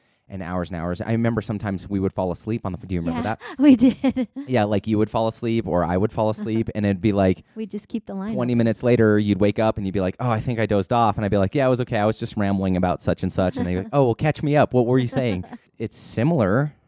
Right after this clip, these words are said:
Speaker 1: right? It's not exactly the same, but it's similar with God. We should be in communication with him, and that's really what develops a relationship.
Speaker 2: You said, "God is not asleep at the wheel, you are."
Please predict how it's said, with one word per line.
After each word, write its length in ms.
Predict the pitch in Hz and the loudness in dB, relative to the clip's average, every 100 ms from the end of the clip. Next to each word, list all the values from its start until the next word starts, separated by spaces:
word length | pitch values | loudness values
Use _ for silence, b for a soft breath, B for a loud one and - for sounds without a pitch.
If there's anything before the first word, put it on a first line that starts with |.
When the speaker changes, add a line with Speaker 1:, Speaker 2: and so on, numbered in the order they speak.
| _ | _
Speaker 1:
right? 180 | 104 110 | 0 0
It's 120 | 120 | 0
not 100 | 113 | -2
exactly 460 | 104 92 90 - 117 | -2 -4 -8 -8 -8
the 100 | 107 | -6
same, 320 | - 85 101 | -6 -4 -2
but 120 | 135 | -4
it's 120 | 135 - | -6 -8
similar 480 | - 107 117 123 | -6 -4 -2 -2
with 200 | 123 113 - | -2 -4 -2
God. 340 | 101 127 117 - | 0 2 0 -4
We 500 | - 110 110 107 107 | -2 0 2 2 0
should 180 | - 110 | -4 -8
be 140 | 98 | -6
in 80 | 95 | -8
communication 580 | - 98 95 104 98 101 | -6 -6 -6 -8 -10 -10
with 120 | 101 | -12
him, 280 | - 95 95 | -8 -6 -4
and 120 | 90 - b b b | -6 -8 b b b
that's 260 | - 104 - | -2 -2 0
really 180 | 101 98 | 0 2
what 200 | 95 - | 0 -2
develops 400 | 92 92 90 - | -6 -6 -6 -4
a 40 | |
relationship. 540 | 92 90 92 104 101 - | -4 -2 -4 -6 -8 -6
Speaker 2:
You 120 | 277 | -6
said, 280 | 294 254 214 | -4 -6 -4
"God 240 | 196 214 285 | -4 -2 -2
is 160 | 294 | -2
not 180 | 247 240 | -4 -4
asleep 420 | 220 - 202 214 | -6 -4 -4 -4
at 100 | 208 | -8
the 80 | 185 | -10
wheel, 320 | 160 175 180 | -8 -8 -8
you 300 | 180 196 254 | -4 -2 -2
are." 300 | 165 - 175 | -2 -8 -16